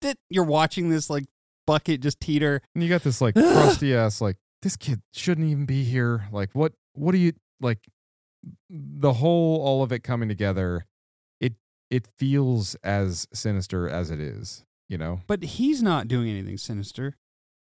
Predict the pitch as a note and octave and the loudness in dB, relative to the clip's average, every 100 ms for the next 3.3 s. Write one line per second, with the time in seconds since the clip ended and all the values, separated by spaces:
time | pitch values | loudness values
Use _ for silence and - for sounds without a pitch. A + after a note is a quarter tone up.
0 | _ D3 B2 A#2+ F2+ E2+ D2+ D#2 D2+ D2 | _ -2 0 0 -2 -6 -6 -8 -8 -8
1 | C#2+ - _ _ _ _ _ _ F3+ E3 | -8 -12 _ _ _ _ _ _ -10 -10
2 | - _ G3 E3 F3+ F3 - - - - | -14 _ -8 -6 -8 -8 -10 -12 -14 -12
3 | F3+ - | -10 -10